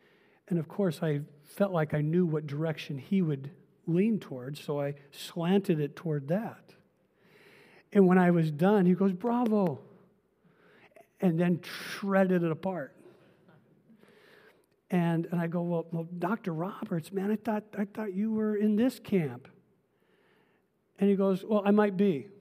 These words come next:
And he goes on to then explain to everybody in our class, "Listen,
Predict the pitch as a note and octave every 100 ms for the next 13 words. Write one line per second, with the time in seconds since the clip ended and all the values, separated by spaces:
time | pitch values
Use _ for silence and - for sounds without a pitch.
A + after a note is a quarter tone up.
0 | _ _ _ _ _ _ _ _ _ _
1 | _ _ _ _ _ _ _ _ _ _
2 | _ _ _ F3 E3+ D#3 F3 E3 F#3 F#3+
3 | F#3 - E3 E3 D#3 D#3 - F3+ F3+ F3+
4 | E3+ D3 D#3+ F3+ F3 D#3+ D#3 D#3 D3+ D3
5 | D3 - F#3 F3+ D3+ - - - - -
6 | _ G#3 F#3 E3